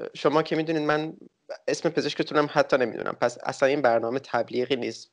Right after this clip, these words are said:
فقط می‌خوام بدونم که، اه، پزشکی که پیشش می‌رفتین و از سبک تغذیه شما آگاهی داشت، حمایتتون می‌کرد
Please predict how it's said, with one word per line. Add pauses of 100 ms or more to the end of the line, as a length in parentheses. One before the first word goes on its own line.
(100)
فقط
می‌خوام
بدونم
که، (520)
اه،
پزشکی
که (120)
پیشش
می‌رفتین (180)
و
از
سبک
تغذیه
شما
آگاهی
داشت،
حمایتتون
می‌کرد